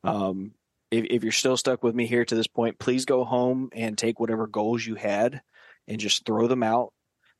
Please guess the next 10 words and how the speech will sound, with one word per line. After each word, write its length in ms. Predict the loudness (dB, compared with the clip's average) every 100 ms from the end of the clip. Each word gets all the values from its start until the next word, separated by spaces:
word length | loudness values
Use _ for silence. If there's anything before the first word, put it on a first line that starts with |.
| -4
and, 420 | -2 0 -2 -4 -6
and, 420 | -4 -4 -4 -8
and 240 | -8 -8 -2
write 220 | 0 0
one 260 | 0 -2 0
seventy 400 | 0 0 -2 -4
or 80 |
bust 520 | -2 0 0 0 -2 -8 _ _
on 220 | -2 0
it, 140 | 0